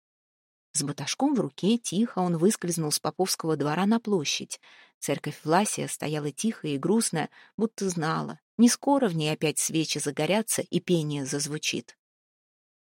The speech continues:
"А зачем ты ему сказал, будто я новый хозяин?" спросил Ваята по дороге к Пороскевину двору.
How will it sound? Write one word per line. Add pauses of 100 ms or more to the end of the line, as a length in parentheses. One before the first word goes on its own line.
(360)
"А
зачем
ты
ему
сказал,
будто
я
новый
хозяин?" (240)
спросил
Ваята
по
дороге
к
Пороскевину
двору.